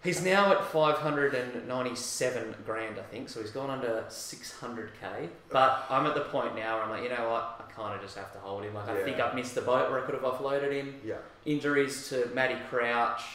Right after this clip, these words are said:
Speaker 1: now Tom Rockcliffe will
Speaker 2: Yeah.
Speaker 1: probably see me hold him again, but that's all right, 'cause if, similar to Ziebell, if it comes round thirteen and he sucks, there's plenty of round twelve dudes that I can just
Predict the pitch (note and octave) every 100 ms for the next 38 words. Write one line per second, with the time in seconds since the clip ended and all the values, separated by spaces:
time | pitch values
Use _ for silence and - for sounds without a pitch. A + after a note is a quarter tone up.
0 | - - - - A#2+ C3+ C3+ C#3 A2 A#2
1 | A#2 - A2+ A2+ - A2+ G#2 B2+ A#2 -
2 | A2 G#2 G2+ - - - - F#2+ F#2+ F#2
3 | F#2+ F#2 F#2 F#2+ G2 G2+ G2 F#2+ - -
4 | - - - G#3+ G3+ C#3 C3+ - C#3+ -
5 | - C#3 - - - - - F#3 F#3 D#3+
6 | C3+ C3+ C3+ C3+ - C#3 D3 D#3 D3+ C#3+
7 | C#3 C3 B2+ B2+ B2+ A#2+ - A#2+ A#2 -
8 | A2 - C#3+ C3+ A#2+ A#2+ A#2+ A#2+ A2 A2
9 | A2+ G#2 G#2 G#2 G#2 G#2 G#2 -